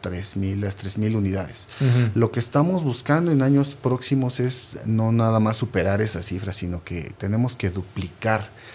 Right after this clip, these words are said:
Speaker 2: Ujú.
Speaker 1: dada la, las intenciones de inversión en esta, en esta marca para el siguiente, para este año y para los siguientes. Vamos a duplicar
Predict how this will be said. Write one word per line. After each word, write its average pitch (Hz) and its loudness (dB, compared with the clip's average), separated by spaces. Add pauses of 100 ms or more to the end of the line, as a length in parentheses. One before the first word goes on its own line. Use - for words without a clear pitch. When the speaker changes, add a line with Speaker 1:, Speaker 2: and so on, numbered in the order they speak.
Speaker 2:
Ujú. 113 0 (120)
Speaker 1:
dada 101 6
la, 95 4
las 92 -6
intenciones 101 -2
de 107 2
inversión 101 2
en 98 2
esta, 98 0
en 101 -4
esta 98 -4
marca 95 -2
para 90 -4
el 85 -6
siguiente, 95 -2
para 101 2
este 135 0
año 131 4
y - 0
para 101 -2
los 90 -6
siguientes. 98 -2 (460)
Vamos 131 2
a 123 -2
duplicar 127 -4